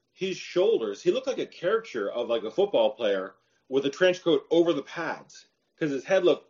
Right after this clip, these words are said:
so teeny tiny and his shoulder pads were so massive that I thought, I was like, "Is he just gonna, like, like, tackle the tree?"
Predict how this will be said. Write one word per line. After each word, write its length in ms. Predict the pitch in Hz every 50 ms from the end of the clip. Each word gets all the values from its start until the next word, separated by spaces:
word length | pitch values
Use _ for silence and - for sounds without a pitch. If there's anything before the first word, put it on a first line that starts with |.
| _ _
so 440 | - - - - - 571 523 220 -
teeny 340 | - - 220 233 214 165
tiny 480 | - - 214 220 220 202 165 139 120 113 -
and 100 | 135 139
his 160 | 139 131 127
shoulder 400 | 120 - - 240 254 262 240 196
pads 320 | - 156 135 117 117 - -
were 80 | 110 -
so 540 | - - - - - - 196 196 190 160 147
massive 640 | 143 147 156 170 185 196 202 - - 101 95 98 - _ _ _ _ _ _ _ _ _ _ _ _
that 100 | - 135
I 120 | 147 165 180
thought, 340 | - - 180 160 - -
I 40 | 151
was 120 | 160 165 147
like, 240 | 147 143 135 - - _ _ _ _ _ _ _ _ _ _ _
"Is 200 | - 123 - -
he 100 | 226 262
just 240 | 285 339 311 277 -
gonna, 140 | 302 277 240
like, 320 | 208 170 143 123 - - - _ _ _ _ _ _ _ _ _ _ _ _ -
like, 300 | - 151 135 151 - - _ _ _ _
tackle 440 | - - - - 151 - 196 214 226
the 80 | 226 233
tree?" 440 | 220 - 254 269 294 311 311 330